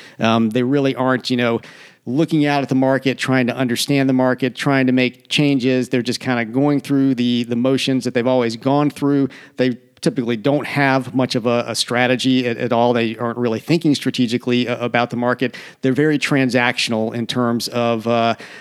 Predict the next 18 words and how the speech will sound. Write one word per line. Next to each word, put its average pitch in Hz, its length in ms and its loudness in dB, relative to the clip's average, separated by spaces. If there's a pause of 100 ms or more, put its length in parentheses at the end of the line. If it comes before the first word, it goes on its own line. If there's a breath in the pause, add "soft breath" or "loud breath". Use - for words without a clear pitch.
(100)
how 147 220 2
they 127 140 2
think 143 260 -2
about 120 400 0
the 127 120 2
educational 117 540 -2
business. 113 400 -2
So 113 160 -2
they 107 160 2
have 143 220 0
their 135 160 2
annual 131 260 2
event, 120 340 0
they 110 120 -2
get 123 220 -2
their, 123 260 2
their 117 160 0
registrations, 123 880 0